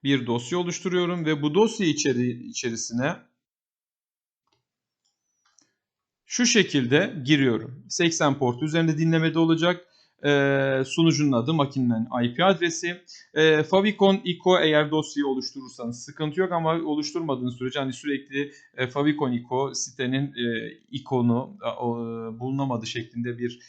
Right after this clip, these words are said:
hata arka plan loglamasını engellemek adına bu şekilde ayarlama giriyorum.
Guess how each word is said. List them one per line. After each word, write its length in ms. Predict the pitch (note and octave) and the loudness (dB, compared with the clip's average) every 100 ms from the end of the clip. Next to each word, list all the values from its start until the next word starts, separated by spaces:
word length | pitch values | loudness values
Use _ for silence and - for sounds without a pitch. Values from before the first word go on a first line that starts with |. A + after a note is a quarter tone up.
| - _ | -20 _
hata 520 | B2+ B2+ C3+ A#2+ A2+ | -8 2 2 2 0
arka 340 | B2+ A#2+ C#3 | -6 -4 -6
plan 320 | B2 A#2+ A#2 B2+ | -4 -2 2 4
loglamasını 840 | C3 B2 C3 B2+ B2 B2+ A#2+ B2 - | 2 2 0 0 -2 -4 -4 -6 -10
engellemek 600 | C#3 C#3+ C3+ B2+ A#2 A2+ B2 | -2 -2 0 -2 -2 -4 -6
adına 280 | B2+ F#3 | -6 -6
bu 60 | D#3 | -6
şekilde 420 | - B2 A2+ A2+ | -8 -8 -8 -4
ayarlama 440 | B2+ C3+ C#3+ D#3+ E3+ | 0 0 0 -4 -4
giriyorum. 480 | F3+ F3+ F3 F#3 | 0 2 2 0